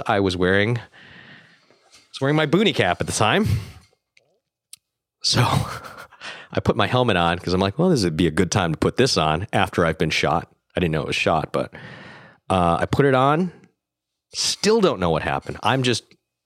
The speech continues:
concentrating on the blood coming out of my neck. And again, I'm combat lifesaver trained, so I take the Kevlar off. I grab a bandage out of my, my, my vest and start bandaging up my head.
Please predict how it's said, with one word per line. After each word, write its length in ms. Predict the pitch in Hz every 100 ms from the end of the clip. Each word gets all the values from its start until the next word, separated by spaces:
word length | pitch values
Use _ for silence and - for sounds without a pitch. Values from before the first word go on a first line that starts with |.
| _
concentrating 560 | - 107 104 95 107 101
on 80 | 92
the 60 |
blood 300 | 90 101 104
coming 200 | - 92
out 100 | 92
of 40 | 92
my 120 | 90
neck. 280 | 90 90 -
And 80 | 85
again, 180 | 92
I'm 60 | 87
combat 380 | - 90 87 82
lifesaver 420 | 92 85 87 82
trained, 300 | - 95 90
so 80 | 85
I 60 |
take 240 | - 98 -
the 80 | - - - - - - _ _
Kevlar 500 | - 104 104 101 104
off. 220 | 101 101 -
I 120 | 87 82
grab 260 | - 92 95
a 20 |
bandage 400 | 82 95 98 90
out 140 | 90 85
of 60 |
my, 380 | 85 80 80 85 - - - - - -
my, 320 | 85 82 80
my 180 | 80 85
vest 400 | 85 98 117 -
and 100 | 85
start 240 | 92 80
bandaging 520 | 98 101 104 101 104
up 100 | 101
my 160 | 95 90
head. 340 | 104 113 120